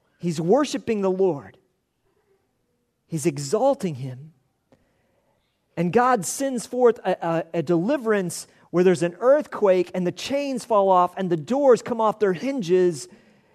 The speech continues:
And the jailer comes to the prison and sees that the doors are open and he's ready to kill himself because he's failed. And Paul cries out, "Don't.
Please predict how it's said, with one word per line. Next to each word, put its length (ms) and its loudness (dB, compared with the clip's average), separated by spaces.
And 380 -2
the 120 8
jailer 840 2
comes 440 -4
to 80 -6
the 100 4
prison 480 0
and 220 -4
sees 480 0
that 160 0
the 80 4
doors 480 4
are 160 0
open 400 0
and 160 -6
he's 180 -4
ready 380 4
to 100 0
kill 320 -4
himself 640 0
because 680 0
he's 260 -2
failed. 600 4
And 160 -8
Paul 300 0
cries 380 -2
out, 440 2
"Don't. 600 -8